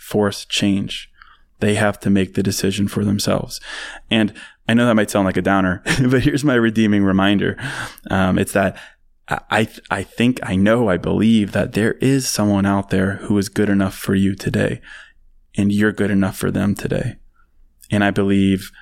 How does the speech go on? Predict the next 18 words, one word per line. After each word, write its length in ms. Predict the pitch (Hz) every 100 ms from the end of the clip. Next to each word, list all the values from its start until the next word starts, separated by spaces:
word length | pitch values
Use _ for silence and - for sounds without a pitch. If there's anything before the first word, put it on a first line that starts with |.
| -
you 140 | 113
know, 200 | 98 98 -
that 180 | - 92
person 360 | - 107 - 98
definitely 420 | 92 92 101 98
has 520 | 95 98 98 98 - _ -
some 240 | - 101
things 360 | - 101 123 147
just 260 | 107 -
like 200 | 120 135
you 320 | 107 110 151 -
that 140 | 107
they 100 | 104
need 140 | 104 101
to 80 |
work 300 | 101 104 98
on, 300 | 101 110 147 - _ _ _ -
but 400 | 123 131 -